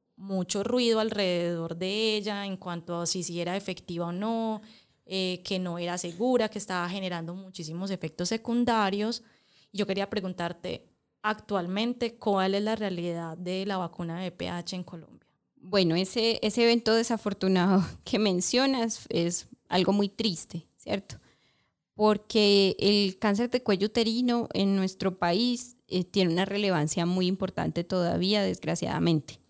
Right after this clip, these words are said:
Speaker 2: Todavía se nos mueren mujeres por cáncer de cuello uterino y todavía en este momento estamos diagnosticando diariamente muchos cánceres que pudieron haberse prevenido con la vacuna.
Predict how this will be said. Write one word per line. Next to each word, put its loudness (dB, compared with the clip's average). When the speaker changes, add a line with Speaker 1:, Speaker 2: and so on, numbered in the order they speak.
Speaker 2:
Todavía 4
se 0
nos 0
mueren 0
mujeres -2
por -6
cáncer -2
de -4
cuello -4
uterino 2
y 0
todavía 2
en 0
este -2
momento 2
estamos -2
diagnosticando -2
diariamente 0
muchos -4
cánceres -4
que -6
pudieron -4
haberse -2
prevenido -4
con -4
la -2
vacuna. -6